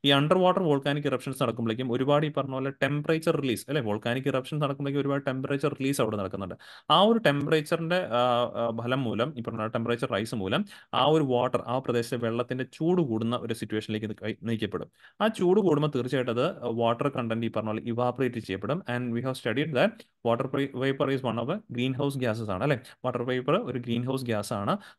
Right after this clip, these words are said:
തീർച്ചയായിട്ടും ഗ്രീൻ ഹൗസ് ഗ്യാസിന്റെ പ്രസൻസ് മൂലം ഇവിടുത്തെ ടെമ്പറേച്ചറിൽ വ്യത്യാസം വന്നേക്കാം. So, ഇതാണ് ഇവിടെ നടന്നുകൊണ്ടിരിക്കുന്നത്. ഈ ഒരു ഹങ്ക ടോങ്ക വോൾക്കാനോ ഇറപ്ഷൻ നടന്ന പ്രദേശങ്ങളിൽ വാട്ടർ വേപ്പർ നല്ല രീതിയിൽ ഈ പറഞ്ഞ പോലെ ഇവ-, വാട്ടർ നല്ല രീതിയിൽ ഇവാപറേറ്റ് ചെയ്തിട്ടുണ്ട്.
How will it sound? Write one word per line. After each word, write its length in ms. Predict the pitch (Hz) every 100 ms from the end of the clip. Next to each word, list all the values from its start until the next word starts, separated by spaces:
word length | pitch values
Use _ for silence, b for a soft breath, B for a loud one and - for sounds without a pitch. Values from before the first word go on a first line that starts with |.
| 190
തീർച്ചയായിട്ടും 460 | 202 196 120 117
ഗ്രീൻ 220 | 120 117 120
ഹൗസ് 160 | 127
ഗ്യാസിന്റെ 380 | 117 113 117 117
പ്രസൻസ് 420 | 117 101 113 117
മൂലം 340 | 107 101 160 196
ഇവിടുത്തെ 240 | 110 104 117
ടെമ്പറേച്ചറിൽ 760 | 113 107 113 123 120 127 131
വ്യത്യാസം 640 | 226 160 104 - 104 110
വന്നേക്കാം. 380 | 104 95 95 104 B B B -
So, 60 | 135
ഇതാണ് 260 | 131 139 123
ഇവിടെ 160 | 120 117
നടന്നുകൊണ്ടിരിക്കുന്നത്. 720 | 107 110 110 104 98 98 95
ഈ 100 | 117
ഒരു 100 | 120
ഹങ്ക 280 | 117 117 123
ടോങ്ക 280 | 123 117 123
വോൾക്കാനോ 480 | 120 110 113 120 117
ഇറപ്ഷൻ 300 | 110 107 120
നടന്ന 140 | 107
പ്രദേശങ്ങളിൽ 540 | 110 104 104 110 110
വാട്ടർ 360 | 196 131 110 127
വേപ്പർ 460 | 117 117 127 147 185
നല്ല 180 | 110 123
രീതിയിൽ 280 | 123 117
ഈ 60 | 110
പറഞ്ഞ 140 | 101
പോലെ 120 | 101 95
ഇവ-, 320 | 110 110 104
വാട്ടർ 240 | 110 120
നല്ല 240 | 113 110 113
രീതിയിൽ 200 | 117 110
ഇവാപറേറ്റ് 360 | 104 104 117
ചെയ്തിട്ടുണ്ട്. 340 | 117 113 113